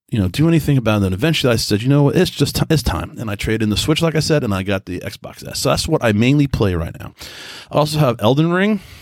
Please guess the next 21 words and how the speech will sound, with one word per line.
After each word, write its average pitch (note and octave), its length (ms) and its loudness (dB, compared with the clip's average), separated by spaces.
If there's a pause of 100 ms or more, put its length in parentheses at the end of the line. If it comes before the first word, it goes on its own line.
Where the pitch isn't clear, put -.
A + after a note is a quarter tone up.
(200)
That C3 380 -2 (1500)
is D#3 240 0
good. B2+ 520 2
<sighs> - 40 -2 (640)
It, F3+ 380 -2
it's F#3 240 0
one F3+ 320 0
where C#3+ 500 0 (180)
I B2+ 200 0
need D#3 160 4
a D3 40 4
day B2+ 360 4
where G#2+ 240 2
I G#2+ 100 0
feel A2 300 0
very A#2 300 2
zen A2 420 2 (400)
and F#2+ 200 -4
patient A2 460 2 (560)
because G#2+ 680 2 (100)
I G#2 220 -2